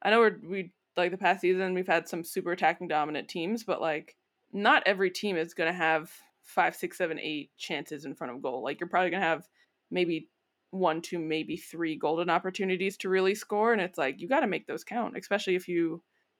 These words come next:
you know, wanna go and, and really start the playoff push, 'cause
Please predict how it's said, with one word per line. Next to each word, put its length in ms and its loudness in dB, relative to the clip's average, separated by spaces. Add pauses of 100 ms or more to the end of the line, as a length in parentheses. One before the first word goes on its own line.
you 100 -6
know, 300 -4 (460)
wanna 200 2
go 220 4
and, 220 0 (200)
and 180 2
really 200 6
start 280 2
the 60 -10
playoff 420 4
push, 280 0
'cause 380 -4